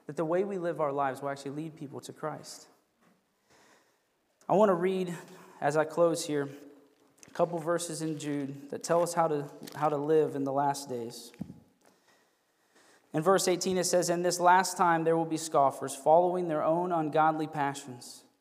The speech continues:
It is these who cause divisions, worldly people devoid of the Spirit. But you, beloved, building yourselves up in the most holy faith and praying in the Holy Spirit, keep yourselves in the love of God, waiting for the mercy of our Lord Jesus Christ that leads to eternal life."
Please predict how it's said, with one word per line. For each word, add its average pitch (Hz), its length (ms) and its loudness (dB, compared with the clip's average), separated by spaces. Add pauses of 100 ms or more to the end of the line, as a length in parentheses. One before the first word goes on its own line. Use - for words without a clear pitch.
(160)
It 180 100 2
is 175 100 0
these 208 220 -2
who 202 80 -4
cause 185 280 6
divisions, 165 520 0
worldly 185 340 2
people 160 300 -6
devoid 165 340 -2
of 170 60 -6
the 160 80 -4
Spirit. 143 440 -6
But 160 160 -2
you, 196 300 -4
beloved, 127 480 -4 (720)
building 220 320 6
yourselves 196 440 2
up 190 200 6
in 175 60 -2
the 165 60 -2
most 156 220 -2
holy 196 320 0
faith 190 320 -2
and 147 80 -6
praying 196 280 0
in 180 80 -4
the 170 80 -2
Holy 170 200 0
Spirit, 147 400 -6
keep 208 320 -10
yourselves 165 480 0
in 143 60 -4
the 139 80 -4
love 160 240 2
of 170 140 -2
God, 131 340 -2 (340)
waiting 180 460 0
for - 100 -8
the 143 100 -4
mercy 156 400 -2
of 135 120 -4
our 135 80 0
Lord 151 240 -2
Jesus 156 320 -6
Christ 127 320 -4
that 127 100 -8
leads 139 300 -8
to 143 80 -6
eternal 135 340 -8
life." 120 280 -12